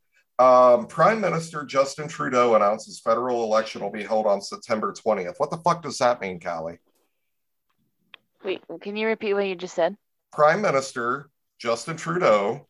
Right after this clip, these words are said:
Speaker 2: Yeah.
Speaker 1: announces federal election will be held on September twentieth.
Speaker 2: Oh, shit. That
Speaker 1: What?
Speaker 2: means he wants him, 'cause he doesn't have a ma-, he doesn't have the majority of it.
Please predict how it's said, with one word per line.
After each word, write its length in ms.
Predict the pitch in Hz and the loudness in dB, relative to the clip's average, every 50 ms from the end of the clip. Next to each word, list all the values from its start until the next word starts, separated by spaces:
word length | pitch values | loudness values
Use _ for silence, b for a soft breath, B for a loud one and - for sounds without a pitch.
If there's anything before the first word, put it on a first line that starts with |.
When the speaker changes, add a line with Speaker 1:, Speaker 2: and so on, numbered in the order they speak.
| _ _ | _ _
Speaker 2:
Yeah. 320 | 196 196 175 160 165 185 220 - _ _ _ _ _ _ _ _ _ _ _ _ | -4 -2 0 0 0 -2 -4 -8 _ _ _ _ _ _ _ _ _ _ _ _
Speaker 1:
announces 560 | 139 131 123 117 110 113 113 - 113 101 - | 0 2 2 2 2 0 -2 -6 -12 -14 -14
federal 540 | - _ 127 123 135 156 175 180 180 175 175 | -4 _ 2 2 2 2 2 2 2 0 0
election 760 | 170 165 170 185 202 202 - - - - - 85 90 101 143 - _ _ _ _ _ _ _ _ _ _ _ _ | -2 0 0 0 0 0 -4 -8 -8 -8 -8 -8 -10 -12 -16 -18 _ _ _ _ _ _ _ _ _ _ _ _
will 220 | 117 120 117 117 | -2 0 0 0
be 120 | 123 143 143 | 0 -2 -4
held 460 | 143 147 160 165 151 113 107 110 120 | -2 0 2 2 4 2 2 0 0
on 180 | 113 107 107 | -2 -2 -2
September 540 | 110 - 127 117 - - 127 113 107 107 107 | -2 -6 -8 -8 -8 -6 -6 -6 -4 -4 -6
twentieth. 500 | - - - 175 180 117 92 - 69 - - _ _ _ _ _ - | -8 -4 -2 -2 -2 -2 -4 -8 -12 -16 -18 _ _ _ _ _ -10
Speaker 2:
Oh, 640 | 196 190 185 180 175 175 170 165 160 151 143 139 147 - | -6 -4 -4 -2 -2 -2 -2 -2 -2 -2 -2 -2 -4 -6
shit. 800 | - - - - - - 143 143 143 147 147 147 - - - - - _ _ _ _ _ _ _ _ b b b b b b b b b b b b b _ _ | -10 -12 -14 -12 -8 -4 -2 0 0 0 -2 -4 -6 -14 -18 -18 -20 _ _ _ _ _ _ _ _ b b b b b b b b b b b b b _ _
That 120 | 214 226 254 | 6 6 6
Speaker 1:
What? 20 | 247 | 6
Speaker 2:
means 280 | 277 285 294 302 285 | 6 4 4 4 4
he 80 | 294 294 | 4 4
wants 340 | 233 240 233 240 240 - 262 | 6 6 6 6 6 4 2
him, 220 | 240 226 202 - - _ _ _ - | 2 2 0 -4 -8 _ _ _ -8
'cause 100 | - 226 | -6 -2
he 100 | 254 254 | 0 4
doesn't 260 | 214 262 269 262 294 | 4 4 4 4 4
have 200 | 269 302 311 269 | 4 4 4 4
a 60 | 294 | 4
ma-, 200 | 262 240 226 202 - | 2 2 0 -2 -2
he 140 | - 226 233 | -6 -2 0
doesn't 260 | 226 240 233 262 226 | 2 0 0 0 -4
have 340 | 247 226 240 233 226 208 214 | -2 2 2 2 2 0 0
the 220 | 202 220 226 220 214 | 2 4 4 4 4
majority 600 | 208 202 185 170 185 196 196 196 202 196 185 175 | 2 -4 -4 0 2 4 4 4 4 2 2 2
of 180 | 170 160 156 | 2 2 2
it. 180 | 165 160 160 | 0 0 0